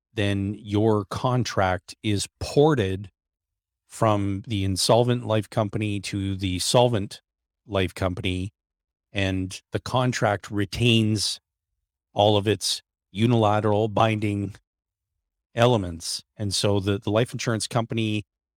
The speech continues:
that receives that contract is now assuming responsibility to fulfill those contractual guarantees and to honor the elements of that contract that are all designed to protect the policy owner.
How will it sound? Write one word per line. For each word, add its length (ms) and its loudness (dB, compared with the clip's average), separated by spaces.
that 260 -2
receives 840 -2
that 260 -2
contract 760 -4
is 180 -8
now 460 0
assuming 680 -2
responsibility 1080 0
to 280 -2
fulfill 640 0
those 200 0
contractual 540 0
guarantees 720 -4
and 220 -2
to 360 -4
honor 560 -2
the 220 -4
elements 400 -2
of 100 -4
that 180 -2
contract 520 0
that 120 0
are 140 0
all 220 6
designed 640 -4
to 100 -16
protect 420 -8
the 80 -12
policy 560 -2
owner. 320 -10